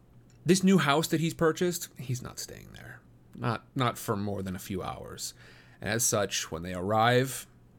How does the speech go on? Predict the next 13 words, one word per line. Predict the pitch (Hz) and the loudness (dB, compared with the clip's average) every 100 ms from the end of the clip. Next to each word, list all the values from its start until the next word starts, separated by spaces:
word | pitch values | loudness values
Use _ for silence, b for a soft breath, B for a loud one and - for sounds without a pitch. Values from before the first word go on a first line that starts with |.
| - - - - - - - - - - | -20 -20 -20 -20 -20 -20 -20 -20 -20 -12
they're | - | -4
ready | 98 98 | -2 -2
for | 101 90 | -4 -6
a | 78 | 0
bath | 117 143 127 - - | 4 4 2 -8 -12
and | 90 - | -12 -2
bed, | 117 131 127 | 2 4 2
and | 117 101 | -2 -2
then | 92 | -2
when | 113 | 0
they | 131 | 0
wake | 135 147 131 | 2 0 2
up, | 214 147 - | 4 4 0